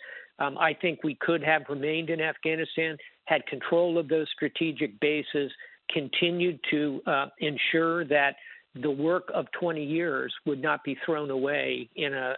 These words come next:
a single series of, of sudden withdrawal. So, yes, I, I believe we should have stayed, but nations are like people, Brian. They,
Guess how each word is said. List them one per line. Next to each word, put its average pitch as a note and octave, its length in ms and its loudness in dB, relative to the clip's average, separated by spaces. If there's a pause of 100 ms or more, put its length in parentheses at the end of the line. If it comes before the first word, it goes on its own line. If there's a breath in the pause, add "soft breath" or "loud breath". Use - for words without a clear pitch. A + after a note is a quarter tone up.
a C#3 60 0 (120)
single C#3 420 0 (460)
series D3 440 0 (100)
of, B2+ 160 0 (160)
of B2+ 200 0 (280)
sudden C#3 320 0
withdrawal. B2 640 0 (100)
So, C#3+ 200 4 (360 loud breath)
yes, F3+ 240 4 (220)
I, E3 260 4 (160)
I E3+ 140 6
believe D#3+ 380 0
we C#3+ 140 -2 (140)
should E3+ 160 0
have C#3+ 220 0 (100)
stayed, D#3+ 460 -2 (360 loud breath)
but - 260 0 (160)
nations F#3 600 0 (140)
are E3+ 140 2
like D#3+ 240 0
people, E3 320 0
Brian. C#3+ 400 -2
They, C#3+ 200 -4